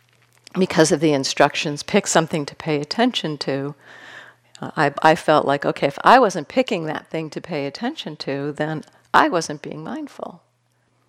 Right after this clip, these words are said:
But then as I began to practice more and really began to explore open awareness more, I began to be more curious about kind of settling back, not consciously choosing,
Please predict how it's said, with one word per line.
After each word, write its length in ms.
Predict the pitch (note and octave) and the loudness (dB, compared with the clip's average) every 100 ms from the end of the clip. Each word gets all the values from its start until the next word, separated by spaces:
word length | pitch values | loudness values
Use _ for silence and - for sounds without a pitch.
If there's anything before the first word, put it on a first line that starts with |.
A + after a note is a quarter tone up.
| _ _ _ - - - | _ _ _ -20 -16 -6
But 120 | G#3 | 4
then 180 | B3 C4 | 8 10
as 160 | A3 | 10
I 80 | G#3 | 8
began 400 | F#3+ F3 F3+ F3 | 8 6 6 4
to 80 | F3+ | 0
practice 560 | - F3+ E3 - D#3+ F#3 | 0 4 4 2 -6 -2
more 400 | G3 F#3+ E3+ D#3+ | 2 4 4 4
and 160 | D#3 | 0
really 240 | D#3 D3+ D3+ | -2 -2 -4
began 320 | D3+ D3+ D#3 | -4 -4 -6
to 140 | - | -6
explore 400 | D#3 - - D#3 - | -8 -8 -6 -4 -2
open 240 | D#3+ - D3+ | -2 -2 -6
awareness 580 | E3+ A#3+ B3+ F3 - | 2 4 4 2 -2
more, 220 | E3 D3+ D#3 | -4 0 2
I 80 | |
began 440 | D#3+ E3 E3 E3 D#3+ | 2 0 2 0 -2
to 280 | - D#3+ D#3 - - | -2 -4 -4 -12 0
be 140 | F#3+ F#3 | 4 6
more 220 | F3+ D#3+ | 4 2
curious 840 | - - D#4 A#3+ D#3 D3+ D3+ - - | 2 8 10 10 6 4 2 -2 0
about 600 | F3 D#3+ D#3 D#3 D#3 - - - - - - _ _ | 2 4 4 4 2 -4 -16 -20 -20 -20 -20 _ _
kind 220 | - A#3+ G3+ | 2 6 6
of 40 | |
settling 520 | - F#3+ F3 D#3+ D3+ | 8 8 6 2 -2
back, 640 | C#3 D4 C#4 D3+ - - - _ _ _ _ - | -2 2 2 2 -2 -20 -20 _ _ _ _ -2
not 320 | G3+ G#3 - | 4 4 4
consciously 800 | - - F4 A#4 F4 - - F#3 | -6 -2 0 0 -2 -2 0 0
choosing, 800 | - - F#3 D#3+ D#3+ D#3 D3+ - | -2 -4 -2 -2 -4 -8 -10 -18